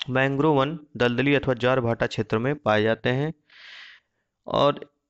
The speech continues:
जान लेते हैं, वे पेड़ व पौधे होते हैं जो खारे पानी में तटीय क्षेत्र में पाए जाते हैं। जैसा कि आपके पश्चिम बंगाल में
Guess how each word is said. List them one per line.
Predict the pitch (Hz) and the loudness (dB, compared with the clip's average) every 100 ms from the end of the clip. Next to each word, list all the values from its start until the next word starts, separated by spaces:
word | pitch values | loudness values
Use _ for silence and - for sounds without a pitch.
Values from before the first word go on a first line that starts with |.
| _ - | _ -2
जान | 143 156 | 0 2
लेते | 156 160 | 2 2
हैं, | 170 170 | 2 4
वे | 151 156 190 | 4 6 4
पेड़ | 196 156 160 | 4 2 2
व | 175 160 151 | 2 2 2
पौधे | 143 135 143 | 2 2 2
होते | 147 143 135 | 2 0 -2
हैं | 139 147 | -2 -2
जो | 165 | -4
खारे | - 143 139 160 | -2 0 2 2
पानी | - 127 123 | 2 0 0
में | 123 156 - | -2 -2 -2
तटीय | 143 147 | -2 0
क्षेत्र | 143 127 - 113 | -2 -2 -2 -2
में | 139 | -2
पाए | - - 113 | -2 0 2
जाते | 104 104 - | 2 0 -2
हैं। | 104 107 107 | -6 -6 -2
जैसा | 113 - 120 | -2 0 -2
कि | 120 | 0
आपके | 117 - - 113 113 113 _ _ - _ - - | 0 0 0 2 2 -2 _ _ -20 _ -20 -4
पश्चिम | 127 120 - 135 | -2 0 0 2
बंगाल | 131 117 113 113 | 0 2 0 2
में | 113 113 | 0 0